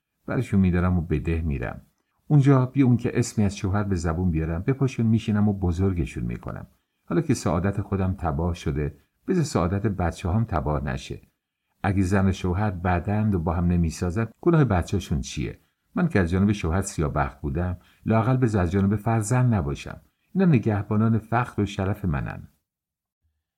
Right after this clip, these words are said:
هما هنگام گفتن کلمات اخیر همچون کسانی که در خواب راه می‌روند، در حالی که چند قدم جلو، جلو می‌رفت، الفاظ نامفهومی را به زبان آورد،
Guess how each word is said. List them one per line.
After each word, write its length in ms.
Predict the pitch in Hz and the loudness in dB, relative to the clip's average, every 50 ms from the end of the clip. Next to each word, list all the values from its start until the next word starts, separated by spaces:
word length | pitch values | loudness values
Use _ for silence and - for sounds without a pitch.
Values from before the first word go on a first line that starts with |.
| _ _ _ _ _ _ _ _ _ _ _ _ - - | _ _ _ _ _ _ _ _ _ _ _ _ -2 4
هما 200 | - 165 185 202 | 8 8 10 10
هنگام 380 | 208 202 170 135 120 135 139 135 | 10 8 8 6 6 6 4 4
گفتن 400 | 101 107 101 - - 110 104 107 | 4 2 0 2 2 2 2 2
کلمات 400 | 104 92 82 80 80 90 - - | 2 0 0 0 0 0 0 -2
اخیر 400 | - 65 - - - 65 65 69 | -2 -4 -4 -4 -6 -6 -4 -4
همچون 300 | 65 73 78 - 104 98 | -2 -2 -2 -4 -4 -2
کسانی 400 | - 110 101 - - 117 110 110 | 0 0 0 2 4 4 4 4
که 100 | 104 104 | 2 4
در 140 | 90 92 87 | 2 2 2
خواب 300 | - - 107 101 92 92 | 2 2 2 2 2 0
راه 400 | 85 90 98 98 98 101 101 101 | 2 4 6 8 8 8 6 6
می‌روند، 760 | 101 90 85 82 73 78 73 73 80 82 85 82 82 78 - - _ _ _ _ _ - | 4 4 4 4 4 2 0 2 0 0 2 0 -2 -2 -6 -10 _ _ _ _ _ -6
در 120 | - 73 | -2 0
حالی 160 | 73 87 95 98 | 0 2 0 2
که 140 | - 117 | 0 0
چند 540 | - - - - 107 107 110 107 110 110 110 | -2 -2 0 2 4 6 6 6 4 2 2
قدم 400 | - 107 98 85 101 95 95 92 | 0 0 2 2 2 2 4 2
جلو، 480 | 82 82 - 101 92 90 90 95 90 78 | 2 2 2 2 2 4 2 2 0 -2
جلو 340 | - - 104 92 92 104 101 | -2 0 2 2 4 4 4
می‌رفت، 540 | 92 85 82 92 92 87 87 - - - _ _ _ _ _ _ _ _ _ _ _ _ _ _ - | 4 4 4 4 2 2 0 -4 -10 -20 _ _ _ _ _ _ _ _ _ _ _ _ _ _ 2
الفاظ 500 | 135 131 131 - - 160 - 165 139 147 | 2 2 2 2 2 2 2 4 6 6
نامفهومی 960 | 143 135 131 120 117 113 113 113 110 110 107 110 110 - - 127 123 127 120 | 6 6 8 8 8 8 8 8 8 6 6 4 2 -2 -2 2 4 4 4
را 100 | 101 104 | 4 4
به 120 | 85 87 | 2 2
زبان 400 | 82 76 - 76 67 82 80 76 | 0 0 -2 -2 -2 0 -2 -2
آورد، 460 | 71 67 58 - 58 57 - - _ | -2 -4 -4 -6 -8 -10 -10 -14 _